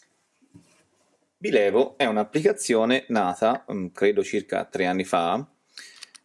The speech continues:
per, ehm, ampliare le possibilità, eh, di interazione con le bici assistite Specialized,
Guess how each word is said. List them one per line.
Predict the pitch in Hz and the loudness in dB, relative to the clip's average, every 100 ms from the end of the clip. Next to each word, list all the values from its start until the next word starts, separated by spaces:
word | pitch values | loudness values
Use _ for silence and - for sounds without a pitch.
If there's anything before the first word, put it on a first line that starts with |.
| _ _ _ _ _ | _ _ _ _ _
per, | - 175 131 110 104 | -2 0 2 2 0
ehm, | - 117 113 110 107 101 98 - | 2 2 2 2 0 -4 -6 -8
ampliare | - 123 156 147 113 98 95 - - | -6 -4 0 0 2 0 -2 -4 -4
le | 113 | -2
possibilità, | 120 127 127 143 127 131 127 143 123 104 - - | 2 0 0 -2 0 -2 0 2 2 -2 -10 0
eh, | 101 98 92 92 | 2 2 0 -4
di | 95 104 131 127 117 | -10 -4 0 0 -2
interazione | 110 123 110 - 135 110 98 | -2 2 0 0 0 0 -2
con | 113 | 0
le | 107 | 2
bici | 110 120 107 - | 2 0 -2 0
assistite | 98 - 101 - 113 107 98 95 - - | -2 -2 -10 -6 -2 0 0 -2 -6 -10
Specialized, | - - 95 - - 95 98 - | -6 -2 -2 -2 -8 -8 -10 -12